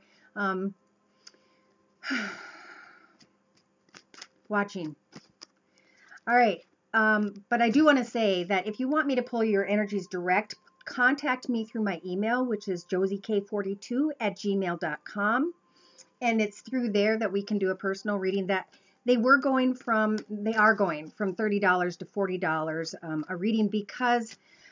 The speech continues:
I have had to cut back on my hours with regards to career 'cause this is interfering in a good way. I absolutely love this.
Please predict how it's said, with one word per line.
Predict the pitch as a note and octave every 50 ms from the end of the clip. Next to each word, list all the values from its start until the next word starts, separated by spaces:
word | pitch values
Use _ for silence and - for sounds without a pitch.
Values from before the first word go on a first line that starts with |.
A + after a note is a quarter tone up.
| - _ _ _ -
I | G#3+ A#3
have | A3+ A#3+ A3+
had | G#3+ A3+ A#3+ G#3+
to | G#3 G#3
cut | G#3 A#3 G#3+ F#3+ -
back | - G3+ G3 F#3+ G3 - - G3
on | F#3+ F#3
my | F3 E3+ E3+ -
hours | F3 F3+ F3 F3+ F#3 G3 F#3+
with | - G3 F#3+ -
regards | F#3 E3+ - D#3+ E3 E3+ -
to | - B3 A#3+
career | - - C#4+ C4+ B3 A#3 A3 G#3+ G#3+ A3 A3 A3+
'cause | - G3 E3+
this | E3 F3+ F3+ F3 -
is | G3 F#3
interfering | G3+ G3 F#3+ F#3+ F#3 - F4 F#4 D4 C4+ B3+
in | B3+ C4 A#3+ A3+
a |
good | A3 A#3+ C4 G#3+
way. | G#3 G#3 F3+ - - - -
I | - F#3 G3
absolutely | G3+ G3+ G3 - G#3 G3 F#3+ - F#3 F3+
love | F3 F#3 G3 G#3 A#3 B3+ B3 B3+
this. | C4 C#4+ D4 D4